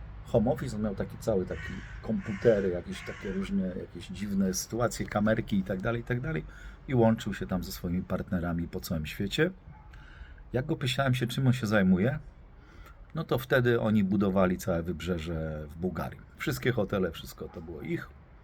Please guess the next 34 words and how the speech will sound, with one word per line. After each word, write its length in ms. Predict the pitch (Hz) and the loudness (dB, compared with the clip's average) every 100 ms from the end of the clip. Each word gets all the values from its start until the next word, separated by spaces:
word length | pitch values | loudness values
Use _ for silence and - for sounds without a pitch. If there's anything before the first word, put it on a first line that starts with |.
| - - - - - - | -20 -20 -20 -20 -20 -6
Em, 540 | 113 101 98 98 95 - - | -2 2 4 6 4 0 -6
opowiadał, 640 | 120 127 123 120 113 104 | -2 0 6 6 6 4
jak 220 | 107 101 | 4 2
to 80 | - | 0
się 200 | 95 110 | -2 2
robi, 480 | 117 117 101 98 90 - - - - - - - - - | 4 4 6 4 2 -4 -18 -20 -20 -20 -20 -20 -16 -4
em, 920 | 95 90 90 87 85 85 82 82 82 - 107 | 0 2 0 0 0 0 -2 -2 -6 -6 0
jak 220 | 107 92 | 2 2
wykorzystuje 580 | 95 101 92 - 104 98 | 0 0 0 -2 0 0
się 140 | 110 | 0
pion-, 420 | - 143 131 123 | 2 6 6 6
pieniądze, 540 | 120 120 120 117 104 92 | 4 4 6 6 4 2
dotacje 520 | 98 107 117 - 107 | 2 6 4 4 0
urzędowe 680 | 95 98 101 98 104 95 90 | 2 2 4 6 4 4 0
i 60 | |
tak 240 | 101 92 87 | -2 -6 0
dalej 300 | 98 92 90 | 2 2 0
do 100 | 110 | -2
tego. 380 | - 156 123 113 - - - - - - - | 0 2 2 2 -4 -16 -14 -14 -14 -10 0
No 60 | |
ale 120 | 135 123 | 4 4
żeby 160 | 113 | 4
to 100 | 120 | 0
wszystko 200 | - - | -2 -4
trzeba 200 | - 101 | 0 2
było 140 | 92 95 | 2 2
zrobić, 400 | 110 131 127 104 | 2 2 0 -4
no 80 | |
to 60 | 98 | -4
trzeba 240 | 95 98 | -2 -2
było 140 | 92 92 | -2 -2
w 40 | |
jakiś 260 | 92 - 95 | -2 -4 -6
sposób 360 | - 87 98 | -8 -6 -6